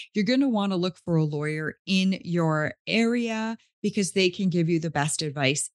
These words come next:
in your area. Okay. So if they're not near you geographically, but their specialty is something that needs to be geographical,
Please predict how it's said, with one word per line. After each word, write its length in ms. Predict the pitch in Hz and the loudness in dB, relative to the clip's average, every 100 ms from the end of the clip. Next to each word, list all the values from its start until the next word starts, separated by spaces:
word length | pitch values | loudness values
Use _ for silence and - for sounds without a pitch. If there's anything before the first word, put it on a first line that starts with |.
| - | -2
in 320 | 160 151 151 - | 0 2 0 -2
your 460 | 147 135 143 139 - | -2 0 -2 -6 0
area. 540 | 147 131 85 - - _ _ _ _ - | 2 2 -2 -10 -14 _ _ _ _ -8
Okay. 360 | 175 160 302 330 - - | 0 2 2 0 -12 -10
So 160 | - 208 | -2 -2
if 120 | - | 0
they're 120 | 208 | 0
not 380 | 202 214 320 - | 2 2 0 2
near 180 | 269 247 | 2 2
you 220 | 220 202 | 0 0
geographically, 1120 | 202 180 170 170 170 190 - 165 160 160 160 - | 2 0 0 -2 -4 -8 -6 0 2 2 -4 -2
but 180 | 160 - | -2 0
their 140 | 160 | -4
specialty 760 | - - 233 240 269 254 202 | -4 -4 -2 -2 -2 -2 0
is 140 | 170 - | 0 0
something 380 | 190 185 175 151 | -2 -2 0 -2
that 120 | - | 2
needs 260 | 220 233 - | 2 2 0
to 100 | 170 | 0
be 160 | 165 | 0
geographical, 920 | 156 156 147 147 139 151 147 143 139 | 0 -2 -2 0 -2 -4 -6 -4 -4